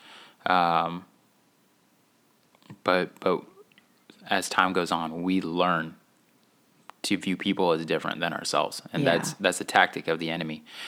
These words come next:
Speaker 1: But yet our one and a half old daughter, she doesn't know any better
Speaker 2: Mm-hmm.
Speaker 1: yet.
Speaker 2: Yeah.
Speaker 1: And I would pray that she doesn't learn any better. But the fact that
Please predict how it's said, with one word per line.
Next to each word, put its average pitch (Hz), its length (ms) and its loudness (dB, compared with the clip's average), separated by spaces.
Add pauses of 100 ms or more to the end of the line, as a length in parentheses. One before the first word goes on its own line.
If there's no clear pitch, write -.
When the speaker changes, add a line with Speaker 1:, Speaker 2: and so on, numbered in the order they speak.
(160)
Speaker 1:
But 87 140 0
yet 82 340 2
our 90 540 6
one 92 300 0
and 92 100 0
a 85 40 0
half 87 220 2
old 80 200 0
daughter, 90 480 4 (840)
she - 200 2
doesn't 95 300 2
know 95 240 4
any 82 120 -2
better 73 420 -4 (160)
Speaker 2:
Mm-hmm. 131 340 -4
Speaker 1:
yet. 123 440 0 (220)
Speaker 2:
Yeah. 127 380 0 (280)
Speaker 1:
And - 80 2
I 98 80 8
would 78 160 4
pray 95 260 2
that 69 160 -4
she - 140 -2
doesn't 92 640 0 (680)
learn 82 260 2
any 82 240 -4
better. 76 380 -2 (180)
But 85 100 0
the 87 80 0
fact 95 320 2
that 82 240 0